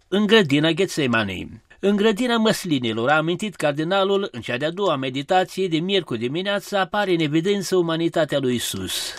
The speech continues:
Îl simțim aproape, cu slăbiciunea din momentul rugăciunii, repulsia față de suferință, care totuși se rezolvă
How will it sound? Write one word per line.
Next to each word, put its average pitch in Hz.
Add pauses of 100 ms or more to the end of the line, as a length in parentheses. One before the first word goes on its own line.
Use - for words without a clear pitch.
(140)
Îl 202
simțim 214
aproape, 180
cu 131
slăbiciunea 190
din 170
momentul 196
rugăciunii, 117
repulsia 208
față 196
de 190
suferință, 190 (300)
care 220
totuși 180
se 208
rezolvă 180